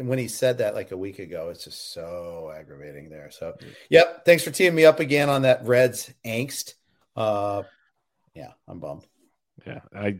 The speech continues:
Speaker 2: I feel for you. Like, when I listened to you and Scott talk A-, A's and Reds, and was like, yeah, I'm, as a Dolphins fan, I kinda get it, even though they, my guys, they just disappoint me all the time 'cause they're, like, just good enough to be bad, which
Speaker 1: Yeah.
Speaker 2: is always frustrating.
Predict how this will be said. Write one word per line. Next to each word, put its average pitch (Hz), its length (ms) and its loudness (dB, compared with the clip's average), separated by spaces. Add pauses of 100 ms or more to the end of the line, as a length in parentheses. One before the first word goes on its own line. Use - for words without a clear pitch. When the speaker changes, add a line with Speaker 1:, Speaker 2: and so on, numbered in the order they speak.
(120)
Speaker 2:
I 104 160 -2
feel 101 300 -4
for 98 180 -14
you. 98 60 -8
Like, 101 180 -6
when 107 100 -2
I 110 140 2
listened 110 280 -4
to 107 60 0
you 101 120 0
and 92 100 -4
Scott 95 260 -6
talk 95 220 -2
A-, 98 260 -8
A's 104 220 -4
and 90 100 -10
Reds, 90 280 -4
and 90 80 -6
was 87 100 -8
like, 90 200 -10 (1400)
yeah, 107 120 -4
I'm, 117 120 -2
as 120 140 4
a 117 60 0
Dolphins 117 420 4
fan, 123 220 0
I 107 60 -2
kinda 113 260 -2
get 110 180 0
it, 120 160 -2
even 107 220 -2
though 104 100 2
they, 98 160 0 (220)
my 117 340 2
guys, 120 200 2
they 113 80 0
just 104 180 -2
disappoint 104 480 -6
me 104 80 -4
all 107 100 -2
the 107 60 -2
time 107 280 -4
'cause 95 120 -10
they're, 95 180 -2
like, 95 200 -6 (180)
just 110 260 -6
good 104 120 -8
enough 98 240 -6
to - 80 -16
be 98 80 -8
bad, 85 380 -10 (540)
which 101 260 -14
Speaker 1:
Yeah. 104 120 -10
Speaker 2:
is 95 80 -8
always 90 240 -8
frustrating. 82 520 -18